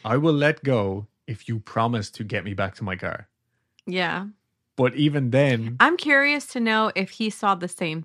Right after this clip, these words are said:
Speaker 2: thing that Terry did.
Speaker 1: No idea.
Speaker 2: You see what I'm saying?
Speaker 1: But even at this point, like, they walked back to Terry's truck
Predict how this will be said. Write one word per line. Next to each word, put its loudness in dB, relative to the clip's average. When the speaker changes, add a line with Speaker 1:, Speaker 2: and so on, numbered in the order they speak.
Speaker 2:
thing -4
that -6
Terry -6
did. -14
Speaker 1:
No 0
idea. -4
Speaker 2:
You -4
see -4
what 0
I'm -4
saying? -4
Speaker 1:
But -2
even 2
at -2
this -2
point, -6
like, -2
they 0
walked -2
back 0
to -8
Terry's -4
truck -6